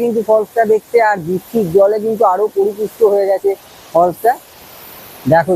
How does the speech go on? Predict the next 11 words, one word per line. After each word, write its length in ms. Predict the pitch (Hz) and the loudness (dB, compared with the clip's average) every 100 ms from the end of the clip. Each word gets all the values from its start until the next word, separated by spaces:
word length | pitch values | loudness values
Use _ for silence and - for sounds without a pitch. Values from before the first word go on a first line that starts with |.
| 151 | 0
জায়গাটা 340 | 175 190 220 220 | 0 2 0 -2
শুধু 160 | 226 214 220 | -4 0 2
একবার, 180 | 214 214 | 0 -2
পরিবেশটা 400 | 196 202 202 - 202 | 0 0 -2 -2 -2
দেখো, 220 | 196 - 214 208 - - - - - - | -2 0 -2 -2 -8 -20 -20 -20 -20 -2
খুবই 280 | 240 240 240 180 | 0 2 0 0
বিউটিফুল 420 | 214 226 208 214 185 | 0 0 -2 -2 -2
কিন্তু, 160 | 196 185 - | -2 -2 0
চতুর্দিক 480 | 240 277 233 254 220 | 0 0 -2 -2 -2
দিয়ে 120 | 240 214 | -2 -2
কিন্তু 220 | 233 233 | -2 -4